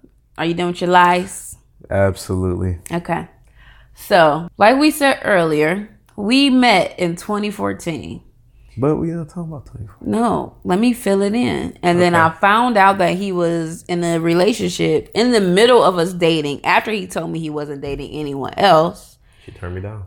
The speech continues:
Speaker 1: End of twenty fourteen, early twenty fifteen.
Speaker 2: She turned me down.
Speaker 1: We, fast forward,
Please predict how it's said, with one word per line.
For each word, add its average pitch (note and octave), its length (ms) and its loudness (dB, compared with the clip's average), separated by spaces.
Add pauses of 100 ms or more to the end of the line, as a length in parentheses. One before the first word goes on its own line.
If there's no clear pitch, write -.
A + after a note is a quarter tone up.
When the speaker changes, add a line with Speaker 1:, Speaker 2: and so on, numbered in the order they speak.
Speaker 1:
End F#3 380 4
of E3 400 6
twenty F3+ 480 -2
fourteen, D3+ 1400 -2 (260)
early A3+ 460 4
twenty G3+ 280 -4
fifteen. D3 600 -10 (180)
Speaker 2:
She - 140 -6
turned F#2 260 0
me G2+ 80 4
down. A2+ 180 6
Speaker 1:
We, F2+ 60 4 (520)
fast E3+ 420 2
forward, F3 800 2